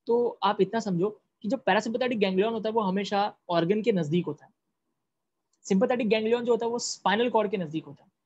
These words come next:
और इसी तरह से क्या होता है, जो ये जो nerve दिख रही है आपको sympathetic के अंदर blue color की, जो ganglion के पहले है, ये इतनी वाली जो मैं येलो से अभी circle कर रहा हूँ, उसको बोलते हैं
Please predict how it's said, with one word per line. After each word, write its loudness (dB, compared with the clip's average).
और 2
इसी -2
तरह 2
से -12
क्या 2
होता 2
है, -4
जो -4
ये -2
जो 0
nerve 2
दिख -6
रही -4
है 2
आपको -4
sympathetic -2
के 0
अंदर 0
blue 4
color 4
की, -8
जो 2
ganglion 2
के -4
पहले 2
है, -2
ये 8
इतनी 2
वाली 0
जो -4
मैं -4
येलो 2
से -6
अभी -2
circle -2
कर -6
रहा -8
हूँ, -20
उसको 0
बोलते -4
हैं -2